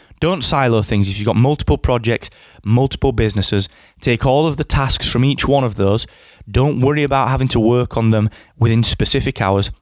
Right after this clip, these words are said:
Throw them all into one pot and prioritize based on their own individual merit, because that way you'll stay productive, effective,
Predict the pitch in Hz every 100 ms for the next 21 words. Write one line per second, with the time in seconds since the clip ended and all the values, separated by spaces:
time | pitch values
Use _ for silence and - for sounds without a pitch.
0 | _ - 123 110 110 123 143 143 143 127
1 | 127 117 95 90 107 - 104 107 123 127
2 | - 104 107 98 98 107 98 98 - -
3 | - - 107 104 101 104 107 - 107 101
4 | 101 127 113 113 101 104 - 107 95 95
5 | - - _ - 113 104 120 131 110 107
6 | 104 101 - 107 - 101 123 - - 131
7 | - _ - - 110 - - 107